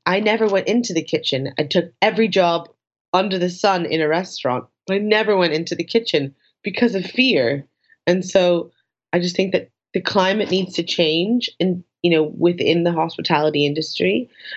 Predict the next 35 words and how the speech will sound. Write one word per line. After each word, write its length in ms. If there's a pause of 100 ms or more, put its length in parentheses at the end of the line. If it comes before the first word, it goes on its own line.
(120)
um, 380 (200)
you 120
know, 80
we 160
all 260
need 300
to 140
adjust 640
and 280
everyone 500
is 180
adjusting. 560 (380)
I 60
think 240
that, 260
you 80
know, 100
we've 160
touched 340
on 80
it 100
very 440
lightly, 580 (340)
um, 340 (160)
in 140
terms 460
of 300
diversity. 840 (280)
I 60
think 260
it's 160
a 80
very 360
privileged 720
industry. 720